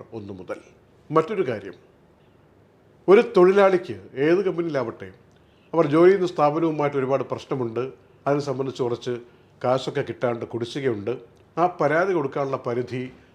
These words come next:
ഒരു വർഷം എന്നത് രണ്ട് വർഷത്തിനകം കൊടുത്താൽ മതി എന്ന പരിധി ഉയർത്തിക്കൊണ്ടുള്ള വിജ്ഞാപനവും നേരത്തെ പ്രാബല്യത്തിൽ വന്നത് ഇപ്പോൾ ഇന്നു മുതൽ പ്രാബല്യത്തിൽ വന്നിരിക്കുകയാണ്. ജീവനക്കാർക്ക് കിട്ടാനുള്ള അവകാശത്തിൻ്റെ ശമ്പളവും ബാക്കി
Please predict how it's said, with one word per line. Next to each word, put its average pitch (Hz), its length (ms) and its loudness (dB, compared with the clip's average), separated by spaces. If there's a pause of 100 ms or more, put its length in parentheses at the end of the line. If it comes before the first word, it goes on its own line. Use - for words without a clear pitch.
(160)
ഒരു 170 200 6
വർഷം 151 340 -2
എന്നത് 117 260 -4 (480)
രണ്ട് 196 420 6
വർഷത്തിനകം 226 580 4
കൊടുത്താൽ 175 320 4
മതി 156 240 -2
എന്ന 143 140 -4 (120)
പരിധി 127 320 -4
ഉയർത്തിക്കൊണ്ടുള്ള 123 680 -6
വിജ്ഞാപനവും 135 560 -4 (360)
നേരത്തെ 127 300 0 (100)
പ്രാബല്യത്തിൽ 135 440 -4 (100)
വന്നത് 156 220 4 (380)
ഇപ്പോൾ 175 240 8 (180)
ഇന്നു 156 200 -2
മുതൽ 127 180 -4 (100)
പ്രാബല്യത്തിൽ 117 520 -4 (160)
വന്നിരിക്കുകയാണ്. 104 640 -12 (840)
ജീവനക്കാർക്ക് 180 720 4 (600)
കിട്ടാനുള്ള 185 520 4
അവകാശത്തിൻ്റെ 165 720 -2 (300)
ശമ്പളവും 160 560 2
ബാക്കി 147 200 -2